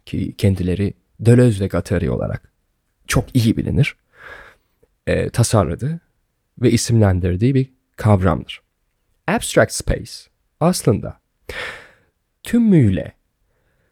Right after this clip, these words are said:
kapitalizmin ürettiği bir mekan biçimidir. Bu mekan her unsuruyla, işitselliğiyle, sembolizmiyle, göstergesiyle,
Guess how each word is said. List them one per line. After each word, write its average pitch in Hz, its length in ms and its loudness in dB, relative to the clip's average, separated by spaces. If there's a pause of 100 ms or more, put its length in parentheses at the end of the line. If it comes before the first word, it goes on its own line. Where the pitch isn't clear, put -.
kapitalizmin 135 880 2 (920)
ürettiği 123 640 2 (960)
bir 147 240 -2 (100)
mekan 107 460 4
biçimidir. - 520 -8 (880)
Bu 156 160 4
mekan - 380 0 (1000)
her 247 380 -4
unsuruyla, 123 720 2 (540)
işitselliğiyle, 120 960 0 (120)
sembolizmiyle, 107 960 0 (200)
göstergesiyle, 104 920 0